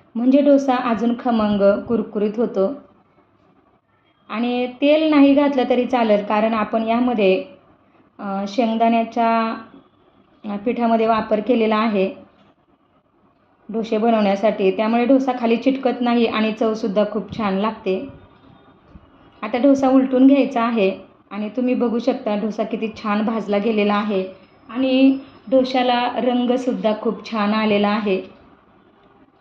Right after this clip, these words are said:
असा गरम आणि कुरकुरीत, अ, डोसा खायला खूप छान लागतो. बटाटा, लाल भोपळा, भेंडीची भाजी किंवा चटणी यासोबत खाण्यासाठी तुम्ही बनवू शकता.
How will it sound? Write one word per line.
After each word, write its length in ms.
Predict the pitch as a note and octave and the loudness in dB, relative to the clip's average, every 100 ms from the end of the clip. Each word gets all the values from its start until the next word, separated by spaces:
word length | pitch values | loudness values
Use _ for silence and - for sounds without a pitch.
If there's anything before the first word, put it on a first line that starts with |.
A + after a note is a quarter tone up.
| _ _ _ _ _ _ _ _ _ - _ _ _ _ _ - | _ _ _ _ _ _ _ _ _ -20 _ _ _ _ _ -10
असा 420 | C4 C4+ C#4+ C#4+ C#4+ C#4 | -6 0 2 2 0 0
गरम 300 | C4 B3+ C4+ | 2 6 6
आणि 160 | B3 A#3 | 4 -2
कुरकुरीत, 560 | B3+ A3+ - A3+ A#3+ A3 - - | -2 -4 -2 -2 -2 -2 -10 -10
अ, 220 | A3 G#3 A3 | -6 -2 0
डोसा 540 | B3 - G#3 F#3 - - _ _ _ _ _ _ _ - | 0 0 -2 -2 -4 -14 _ _ _ _ _ _ _ -8
खायला 460 | A3 A3+ A3+ A3+ A3+ - | -2 0 0 -2 -6 -8
खूप 300 | A3+ - - | -8 -8 -4
छान 160 | A3+ G3+ | -2 0
लागतो. 540 | G#3 A3+ - G3+ C4 - - _ _ _ _ - | 0 -2 -4 -6 -6 -10 -20 _ _ _ _ -4
बटाटा, 680 | B3+ C4 C4+ C4 F#3 F#3+ G3 | -2 2 2 2 0 -2 -2
लाल 240 | A3+ A3+ | 0 0
भोपळा, 500 | A3 B3+ A#3 G3 F3+ - - - G#3+ | 0 -2 0 0 -2 -6 -16 -12 -4
भेंडीची 440 | A#3 A3+ G#3 A#3 | -2 0 0 -2
भाजी 360 | A3+ A3+ G#3 G3+ | -2 -2 -2 -2
किंवा 300 | G#3+ G#3+ G#3 | -2 -2 0
चटणी 600 | A#3 A3 A3+ A3 A3 C4+ | -2 -2 -2 -2 -2 -4
यासोबत 520 | A3+ G#3+ A3+ G#3 G#3 - | -4 -4 -2 -2 -2 -4
खाण्यासाठी 520 | A3 G3+ G3+ G#3+ G#3+ | -4 -2 -2 -2 -4
तुम्ही 240 | G#3+ G#3 | -2 0
बनवू 280 | G#3 G#3+ B3 | 2 2 0
शकता. 500 | - A3 - G3 | -2 -6 -4 -6